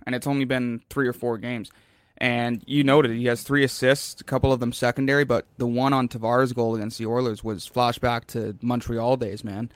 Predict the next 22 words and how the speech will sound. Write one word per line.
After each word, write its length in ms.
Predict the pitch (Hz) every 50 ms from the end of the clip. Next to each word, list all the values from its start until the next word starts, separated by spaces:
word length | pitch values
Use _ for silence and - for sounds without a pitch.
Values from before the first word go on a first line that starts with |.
| _ -
I 100 | - 131
think 240 | 143 147 170 147 - -
e-, 80 | - 131 -
each 300 | - 165 170 151 - -
game 360 | - 139 135 151 156 135 120
he's 160 | 123 113 110 -
just 220 | - 123 107 -
growing 320 | - 127 123 127 131 127
confidence 580 | 120 - 123 120 123 123 - 123 117 113 104 -
more 240 | 110 113 117 120 117
and 100 | 113 110
more, 320 | 107 107 117 131 151 160 - - - - _ _ -
and 120 | - 117
this 140 | 120 120 -
is 100 | 139 123
only 200 | 127 123 123 123
gonna 140 | 120 120 120
bode 300 | 110 104 113 113 120 117
well 260 | 117 120 113 110 104
for 460 | - - - 113 110 101 98 98 98 - _ _ -
the 60 | - 104
playoffs. 560 | - 120 113 113 104 87 92 - - -